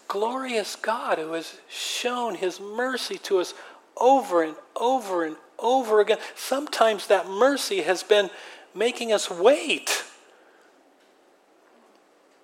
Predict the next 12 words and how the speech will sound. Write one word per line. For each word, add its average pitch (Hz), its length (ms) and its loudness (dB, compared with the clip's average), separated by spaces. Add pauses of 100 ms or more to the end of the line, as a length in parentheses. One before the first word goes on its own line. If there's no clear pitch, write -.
(760)
so 220 200 6
that 196 160 6
right 233 220 2
around 233 220 4
the 202 80 -2
corner 247 340 0
is 190 240 -2
an 202 80 -4
incredible 233 680 0
blessing, 214 500 2 (340)
more 208 280 2
amazing 190 560 -2